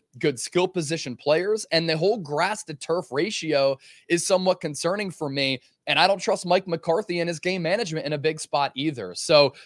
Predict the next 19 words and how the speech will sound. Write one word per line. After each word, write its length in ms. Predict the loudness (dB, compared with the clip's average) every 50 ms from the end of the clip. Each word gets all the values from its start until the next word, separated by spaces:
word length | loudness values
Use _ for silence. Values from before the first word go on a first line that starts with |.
| _ 2
that's 240 | 4 4 4 2 0
gonna 140 | -4 -2
be 100 | 2 2
a 60 | 0 0
phenomenal 520 | 0 -2 0 2 2 2 2 2 0 0
game 260 | 0 0 0 2 2
on 160 | 2 0 2
Monday 400 | 2 2 0 2 2 0 2 2
night. 300 | 2 2 4 4 4 2 0 _ _ _ -4
And 120 | -2 0
then 140 | 0 0 0
lastly, 580 | 2 2 2 0 0 -4 -6 -6 -6 -6 -6 -8 _ _ -6
the 80 | -6 -4
path 280 | 0 2 0 0 0 -4
for 120 | -10 -12
Tom 320 | -10 -6 -4 -4 -4 -4 -6
Brady. 360 | -6 -6 -6 -6 -8 -12 _ _ _ _ _ _ _
They 200 | -4 0 0 0
win, 500 | 0 0 0 4 4 4 4 2 -2 -6